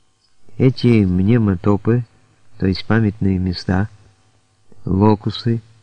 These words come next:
включающие память, хранят, и притом весьма эффективно, послания из далекого прошлого.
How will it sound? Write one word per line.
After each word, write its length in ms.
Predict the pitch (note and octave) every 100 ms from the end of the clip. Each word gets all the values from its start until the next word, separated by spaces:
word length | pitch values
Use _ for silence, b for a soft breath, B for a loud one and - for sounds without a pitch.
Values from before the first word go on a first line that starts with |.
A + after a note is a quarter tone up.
| _ _ _ _ _ -
включающие 800 | - F2+ A2 A2+ G2+ - G2+ F2+
память, 440 | G2+ G2 A#2 C3 - _ _ _ _ _ _ - -
хранят, 560 | - G#2 G#2 G2 C3 C#3+ - - _ _ _ -
и 60 | F2+
притом 340 | G2 G2 G2+
весьма 420 | G2 F#2+ G2 F#2+
эффективно, 640 | F#2 F#2+ - B2 C3 C3 A#2
послания 880 | - F#2 - F#2+ G#2+ C#3+ D3 D3 - _ _ _ - -
из 160 | F#2
далекого 540 | F2+ F#2 A2+ A2 G#2 G2
прошлого. 600 | - E2 - - D#2